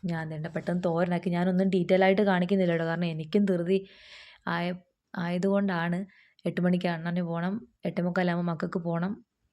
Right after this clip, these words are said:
അതുകൊണ്ട് ശടപടേന്നൊരു വീഡിയോ ഞാനങ്ങ് ആക്കിയതാണേ. അണ്ണനുള്ളതെല്ലാം വിളമ്പുവാണ്.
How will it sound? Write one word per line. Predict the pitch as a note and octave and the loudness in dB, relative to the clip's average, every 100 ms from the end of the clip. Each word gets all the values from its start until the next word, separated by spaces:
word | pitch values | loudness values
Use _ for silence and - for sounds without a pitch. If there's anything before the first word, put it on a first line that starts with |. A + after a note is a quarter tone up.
| _ _ F3 | _ _ -12
അതുകൊണ്ട് | E3+ E3 E3+ | -8 -6 -6
ശടപടേന്നൊരു | - E3+ E3 G3 G#3+ A3+ G#3 F#3+ G3 _ _ _ _ _ _ _ _ _ _ | -4 -2 2 6 6 6 4 4 0 _ _ _ _ _ _ _ _ _ _
വീഡിയോ | F3 E3 F3 | -4 0 0
ഞാനങ്ങ് | E3+ D#3+ E3 E3 | 0 -2 -6 -4
ആക്കിയതാണേ. | D#3 D#3 F3+ D#3+ D3+ D#3+ G3+ _ _ _ _ _ _ _ _ _ | -6 -6 -4 -4 -4 -6 -8 _ _ _ _ _ _ _ _ _
അണ്ണനുള്ളതെല്ലാം | F3 D#3+ E3+ D#3 D3+ D3+ D3 D3 | -6 -4 -2 -4 -4 -6 -6 -8
വിളമ്പുവാണ്. | D3 C#3+ D3 D3 C#3+ D#3 | -8 -8 -8 -8 -8 -8